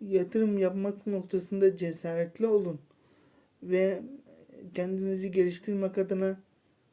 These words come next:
kitaplar okuyun, videolar izleyin.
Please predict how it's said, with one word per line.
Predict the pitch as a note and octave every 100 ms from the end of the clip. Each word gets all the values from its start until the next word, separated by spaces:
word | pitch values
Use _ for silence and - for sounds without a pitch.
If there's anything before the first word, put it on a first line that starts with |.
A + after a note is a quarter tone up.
| _ _ _ _
kitaplar | G#3+ G3+ G3 F#3+ G3
okuyun, | F#3+ F#3+ G3+ F#3+ F#3+ F#3+ G3 _ _ _ _ _ _ _ D4
videolar | G3+ F#3+ F#3+ F#3 G3 F#3+ F#3+
izleyin. | F#3 F3+ F#3+ F#3+ F#3+ G3